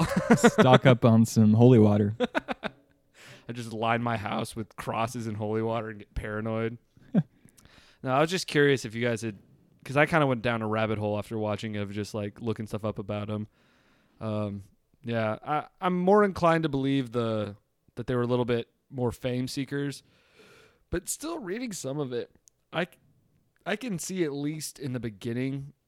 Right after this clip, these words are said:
Speaker 1: in some of their earlier cases were more legitimate them trying to, you know, help.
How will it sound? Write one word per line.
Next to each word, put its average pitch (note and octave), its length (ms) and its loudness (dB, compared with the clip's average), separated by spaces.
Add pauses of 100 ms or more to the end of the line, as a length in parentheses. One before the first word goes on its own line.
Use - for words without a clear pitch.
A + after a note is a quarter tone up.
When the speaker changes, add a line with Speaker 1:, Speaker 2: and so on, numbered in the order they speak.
Speaker 1:
in B2 180 -8
some B2 160 -6
of B2 40 -2
their A#2 120 0
earlier B2 320 0
cases G#2+ 580 -8
were A2 420 -2 (120)
more A#2+ 260 0
legitimate A2 720 -4
them G#2 260 -6
trying G2+ 680 -6 (240)
to, G2+ 280 -8 (280)
you A2 140 -10
know, G2+ 260 -12 (680)
help. G2+ 320 -6